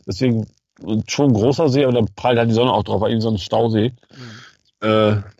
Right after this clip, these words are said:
Speaker 1: da konnte man's eigentlich wohl aushalten, ja. Also ich habe jetzt nicht, nicht viele Bahnen geschwommen, ich war einfach nur mich mal kurz abgekühlt da drin, aber das, dafür hat's auf jeden Fall gereicht.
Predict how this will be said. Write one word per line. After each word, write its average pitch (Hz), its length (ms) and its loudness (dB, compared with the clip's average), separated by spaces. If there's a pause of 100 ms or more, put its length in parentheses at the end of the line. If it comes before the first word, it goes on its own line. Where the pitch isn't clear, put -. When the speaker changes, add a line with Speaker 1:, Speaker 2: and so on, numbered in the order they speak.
Speaker 1:
da 110 120 0
konnte 127 200 -2
man's 110 140 -2
eigentlich 107 220 -6
wohl 110 80 2
aushalten, - 440 -2
ja. - 120 -8
Also 107 240 0
ich 110 60 2
habe 135 100 2
jetzt 113 120 0
nicht, - 380 -4
nicht 127 200 0
viele 127 260 0
Bahnen 131 380 2
geschwommen, 143 480 0
ich - 80 -20
war 135 100 0
einfach 135 220 0
nur 123 360 2
mich 123 200 -4
mal 123 160 0
kurz - 180 -4
abgekühlt 117 540 -2
da 107 80 2
drin, 156 340 0
aber 139 240 2
das, 147 260 -4
dafür 135 240 0
hat's 160 120 -2
auf 123 100 -4
jeden 135 140 2
Fall 127 100 0
gereicht. 101 400 0